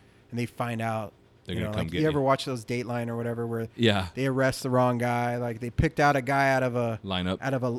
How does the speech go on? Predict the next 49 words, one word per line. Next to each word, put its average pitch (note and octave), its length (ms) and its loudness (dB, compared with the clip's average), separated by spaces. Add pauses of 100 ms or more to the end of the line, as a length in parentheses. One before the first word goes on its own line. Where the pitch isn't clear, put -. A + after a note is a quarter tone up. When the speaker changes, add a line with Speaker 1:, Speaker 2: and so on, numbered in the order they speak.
Speaker 1:
or, D3 240 4
like, B2+ 220 0
a B2 40 -2
book, B2 400 2
Speaker 2:
Oh, A#2+ 120 4
Speaker 1:
and G#2 80 4
they B2+ 60 4
Speaker 2:
yeah. C#3 60 6
Speaker 1:
all D3 140 6
look D3+ 160 -2
the C3+ 80 -4
same, C3 400 -2
and A#2 80 -2
they B2 60 -4
just A#2 200 -8
pointed B2 340 -4
out A2+ 180 -6
one. A2+ 360 -6
Speaker 2:
Yeah. E2 240 -4 (460)
Speaker 1:
It's A2 140 -18 (120)
just - 160 -14
horrible, A2+ 420 -6
these G2 160 -6
Speaker 2:
Yeah, D#2+ 80 -4
dude. D#2 100 -8
Speaker 1:
stories. D#2 340 -12 (1080)
Speaker 2:
But F#2+ 120 0
yeah, F#2+ 180 2
that, F#2 280 -2
that G2 200 -2
dude, F2+ 240 0 (120)
uh, F2+ 260 0
is, E2+ 260 -6
lives F2+ 240 -2
in E2 100 -4
France F#2+ 600 -2
because E2 320 -4
of D#2 180 -4
this. D2+ 320 -6
Speaker 1:
Right, C3+ 420 4
and C3 100 -2
he's C3+ 120 2
Speaker 2:
Uh-huh. D#3 40 -2
Speaker 1:
still A#3 120 2
making A#2+ 300 0
films. A#2 440 -6
Speaker 2:
Yep. G2 180 -2 (160)
Speaker 1:
Right? B2 300 -2 (260)
Yeah. C3 280 -8